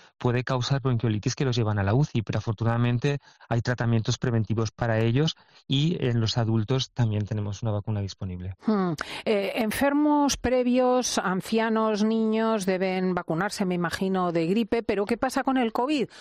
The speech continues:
Speaker 2: ¿Usted repetiría la vacunación?
Speaker 1: La vacunación sistemática de covid a toda la población no está indicada. Está indicado sobre todo a, a las personas que tienen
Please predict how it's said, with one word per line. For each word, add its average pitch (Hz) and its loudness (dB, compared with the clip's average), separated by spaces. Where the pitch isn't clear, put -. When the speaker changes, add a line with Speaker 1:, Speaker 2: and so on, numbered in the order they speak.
Speaker 2:
¿Usted 247 0
repetiría 277 2
la 262 0
vacunación? 247 0
Speaker 1:
La 143 2
vacunación 151 2
sistemática 143 0
de 123 0
covid 123 0
a 120 0
toda 120 0
la 123 0
población 117 0
no 127 4
está - 0
indicada. 98 -2
Está 120 -2
indicado 117 2
sobre 117 0
todo 117 2
a, 117 2
a 120 -2
las 110 -2
personas 117 0
que 127 -2
tienen 113 2